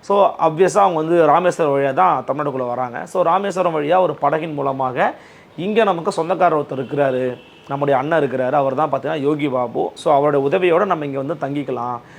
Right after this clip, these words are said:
இங்க நம்ம வாழ்க்கையை ஓட்டிக்கலாம், அங்க ரொம்ப மோசமான சூழல் வந்துகிட்டு இருக்குன்னு சொல்லி ஒரு குடும்பம் வருதுங்க. அப்படி வரும்போதே வந்து பார்த்தீங்கன்னா,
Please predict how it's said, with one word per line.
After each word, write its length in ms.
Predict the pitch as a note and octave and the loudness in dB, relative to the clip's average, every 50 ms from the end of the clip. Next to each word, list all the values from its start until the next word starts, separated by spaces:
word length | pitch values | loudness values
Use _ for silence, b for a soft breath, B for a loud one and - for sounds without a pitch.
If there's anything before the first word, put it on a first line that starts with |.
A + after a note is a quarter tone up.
| B B | B B
இங்க 160 | - C#3+ D3 | -8 -6 -4
நம்ம 180 | D3 D3 C#3 C3+ | -4 -2 0 0
வாழ்க்கையை 540 | B2+ B2+ C#3 D#3+ E3+ - E3 D#3 C#3+ C#3 - - - B2+ B2+ C#3 | 2 4 4 4 2 2 2 2 2 2 0 -2 -6 -2 2 2
ஓட்டிக்கலாம், 520 | D#3 C3+ E3 B2+ B2+ B2 B2+ B2+ B2+ A#2+ | 2 2 0 -4 -4 -4 -2 -2 -2 -2
அங்க 200 | A#2+ B2+ B2+ B2+ | -2 -4 -4 -4
ரொம்ப 240 | B2+ C3 C#3+ D#3 D#3+ | -4 -4 -2 -2 -4
மோசமான 480 | D3 C3 C#3 D#3+ - E3 D#3 E3+ E3 D#3+ | -4 -2 -4 -6 -4 -2 0 0 0 0
சூழல் 340 | C#3+ D3+ C#3+ C3+ B2+ B2+ C3+ | -2 -2 -4 -4 -4 -6 -6
வந்துகிட்டு 200 | C#3+ C#3+ C#3 A#2 | -4 -4 -4 -6
இருக்குன்னு 260 | B2 B2+ B2 C3 B2+ | -6 -8 -8 -8 -8
சொல்லி 300 | A#2 A#2+ - C#3 F#3 G3+ | -10 -10 -6 -4 -2 -2
ஒரு 200 | D#3+ D3 C3 B2 | -2 -2 -4 -4
குடும்பம் 400 | - C#3+ D3 D#3+ D#3+ C#3 B2 B2+ | -6 -6 -4 -2 -2 -2 -2 -4
வருதுங்க. 340 | B2+ B2+ C3 B2+ A#2+ B2 - - - B B B B B B | -4 -4 -6 -6 -8 -10 -12 -14 -18 B B B B B B
அப்படி 220 | B - D3 D3+ | B -4 0 4
வரும்போதே 440 | D#3+ D#3 F3 G#3 A#3 G#3+ A3 A3 A#3 A3 | 6 6 6 6 6 6 6 6 6 6
வந்து 100 | G3 G3 | 4 2
பார்த்தீங்கன்னா, 640 | E3+ E3+ F3 D3+ E3+ E3 D#3+ D#3+ E3+ F#3+ G3+ G#3 - | 2 2 2 2 0 -4 -2 0 2 2 4 2 0